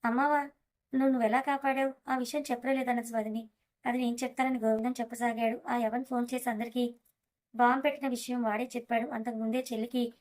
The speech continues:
రాకేష్ ఎక్కడ ఉన్నాడో తెలుసు." "ఆ, తెలుసా? మీ అన్నయ్య బయటకు వస్తే తప్పించుకుంటే మీ అందరినీ ఆ యవన్ వల్ల ఏమైనా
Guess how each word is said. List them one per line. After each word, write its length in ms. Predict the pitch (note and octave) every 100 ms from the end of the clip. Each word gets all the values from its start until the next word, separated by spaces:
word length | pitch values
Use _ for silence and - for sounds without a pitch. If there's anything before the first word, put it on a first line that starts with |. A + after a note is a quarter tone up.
| _ _ _ -
రాకేష్ 440 | C#4 C#4 D#4 D4 - _ _ -
ఎక్కడ 260 | C4 C4 E4
ఉన్నాడో 320 | D4 B3 B3 C4 G#3 _ _ _ -
తెలుసు." 300 | A#3+ A3+ A#3+ A#3 _ _ _ _
"ఆ, 100 | C4 D4 - -
తెలుసా? 320 | B3 B3 B3 A3 _ _ -
మీ 100 | B3+
అన్నయ్య 240 | A#3 A#3+ C#4
బయటకు 300 | B3 A#3+ C4+
వస్తే 200 | B3+ C4+
తప్పించుకుంటే 800 | C4 A#3+ C4 - C4+ C4 B3+ -
మీ 80 | B3
అందరినీ 360 | A3+ A3 C4 C4+
ఆ 60 |
యవన్ 240 | A#3+ A#3 B3+
వల్ల 160 | B3
ఏమైనా 200 | A#3 A#3